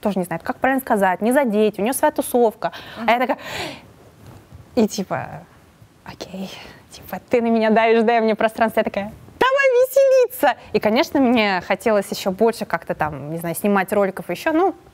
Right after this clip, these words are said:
поэтому такой говяный, конечно, ну, что поделать.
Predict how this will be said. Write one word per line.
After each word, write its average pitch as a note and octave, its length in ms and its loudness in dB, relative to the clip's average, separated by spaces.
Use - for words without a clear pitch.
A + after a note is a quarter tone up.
поэтому D4+ 320 -2
такой C4+ 260 -2
говяный, D4 600 0
конечно, F#3 440 -2
ну, - 20 -10
что - 140 -8
поделать. - 400 -6